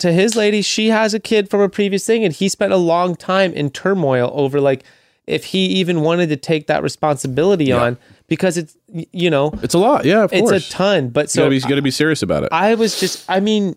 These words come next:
Speaker 1: yes, but you discover aspects of yourself when you're just willing to face the fears.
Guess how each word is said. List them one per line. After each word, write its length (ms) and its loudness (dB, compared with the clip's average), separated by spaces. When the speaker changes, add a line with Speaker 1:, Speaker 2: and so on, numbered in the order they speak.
Speaker 1:
yes, 360 0
but 240 -4
you 80 -2
discover 800 -2
aspects 500 -4
of 140 -4
yourself 420 -2
when 140 -4
you're 80 -4
just 180 -4
willing 340 0
to 120 -6
face 340 -2
the 140 -8
fears. 600 -4